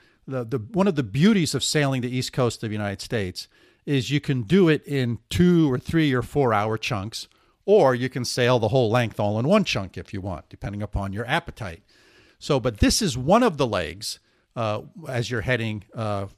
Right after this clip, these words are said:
from Maine to Key West, which is, Key West is at the tip of Florida, or from Key West up to Maine, where the options for stopping are not as numerous as on other parts of the trip. So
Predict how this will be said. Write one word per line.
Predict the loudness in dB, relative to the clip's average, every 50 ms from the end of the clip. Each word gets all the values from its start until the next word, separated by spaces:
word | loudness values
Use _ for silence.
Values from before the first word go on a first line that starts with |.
| _ _ -20 -18 -18 -18 -18 -20 -20
from | -18 -8 -4 -4 -2 -2 -4 -8 -10 -12
Maine | -8 -4 -2 -2 0 0 -2 -4 -6
to | -6 -4 -4 -4 -4 -4 -6 -8
Key | -6 -4 -4
West, | -2 -2 -2 -2 -2 -4 -8 -14 -16 -16
which | -16 -12 -10
is, | -10 -10 -10 -10 -8
Key | -4 -4 -2
West | 0 0 0 0 -4
is | -6 -8
at | -8
the | -10 -8
tip | -8 -8 -8 -8
of | -14
Florida, | -10 -6 -6 -4 -4 -4
or | -2 0 2 2 2
from | 0 -4 -10
Key | -8 -6 -6 -6
West | -4 -4 -4 -4 -4 -6
up | -6 -6 -6
to | -2 0
Maine, | 2 2 2 2 0 -4 _ _ _ _ _ _ -20 -20 -20 -20 _ _ _ _ _ -10
where | -2 2 4 6 6 6 6 6 4 2 -2 -10
the | -12 -4 0 0 2 4
options | 6 6 6 6 4 2 2 2 2 2 0 0
for | 0 0
stopping | 0 0 2 2 4 4 4 2 0 -4 -4 -4 -4 -2
are | 0 2 2 2
not | 0 0 2 2 2 0 0 -2
as | -4 -4 -4 -4
numerous | -2 2 2 4 4 2 2 0 -2 -2 -4 -6 -8 -8 -12 _ _ _ _ _ _ _ -8
as | -2 0 0 0 0 -2 -4 -6
on | -4 -2 -2 -2 0
other | 0 2 2 2
parts | 2 2 0 0 0 -4 -8 -10
of | -12 -12
the | -14 -16
trip. | -12 -10 -10 -10 -10 _ -14 -14 _ _ _ _ _ _ _ _ _ _ _
So | -10 -2 2 4 4 4 2 0 _